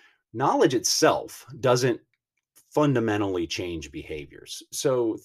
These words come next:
think about it this way. You can learn to drive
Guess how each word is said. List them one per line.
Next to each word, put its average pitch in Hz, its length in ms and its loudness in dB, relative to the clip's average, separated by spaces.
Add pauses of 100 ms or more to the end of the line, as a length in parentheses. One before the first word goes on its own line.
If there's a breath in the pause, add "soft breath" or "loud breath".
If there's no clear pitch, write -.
(120)
think - 260 -6
about 120 180 0
it 82 120 -10
this - 200 -14
way. - 120 -20 (1160)
You 190 220 -6
can 165 240 0
learn 120 260 2
to 117 120 -4
drive 76 600 -8